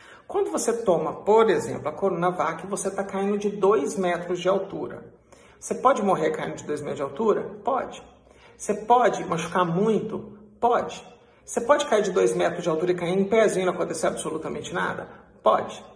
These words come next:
É isso que acontece, tá? Então, aí os sessenta, setenta, noventa por cento, você põe do jeito que você quiser. É claro que se você tomar uma vacina de noventa e cinco por cento de eficácia,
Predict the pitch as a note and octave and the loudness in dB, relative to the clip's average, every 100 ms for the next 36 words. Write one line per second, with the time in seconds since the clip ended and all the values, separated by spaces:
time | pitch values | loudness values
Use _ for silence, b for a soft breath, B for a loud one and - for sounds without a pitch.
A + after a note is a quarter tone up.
0 | - - G#3+ G#3+ - G3 F#3+ F3 - - | -10 -2 0 0 -4 -4 -4 -6 -8 -12
1 | - - - C#3+ A3 - B B B - | -16 -20 -4 -2 -2 -8 B B B 2
2 | B3 - - - - - F#3+ G#3 B3+ - | 4 4 -2 -10 -18 2 4 6 6 4
3 | F#3 - G3+ G3 - D#3 E3 E3 D#3+ D#3+ | 2 4 4 4 0 0 -2 -2 2 2
4 | D#3+ D3+ - - A#3 A#3 B3 A#3 A#3 G#3+ | 0 -2 -4 -4 -4 -2 -2 -2 -2 -2
5 | G#3 - A3+ G3 - - - - A3+ A3+ | -2 -4 -2 -2 -2 -6 -6 2 6 6
6 | C4+ - - B B - D#3 - D3+ D3 | 4 -4 -8 B B -10 -8 -8 -6 0
7 | C3+ D3+ - - - D3 D3+ E3 E3 - | 0 0 -2 -6 -8 -4 -4 -4 -4 -8
8 | C#3 - B2+ B2+ C3+ D3+ C#3 - | -10 -10 -12 -12 -2 0 0 -2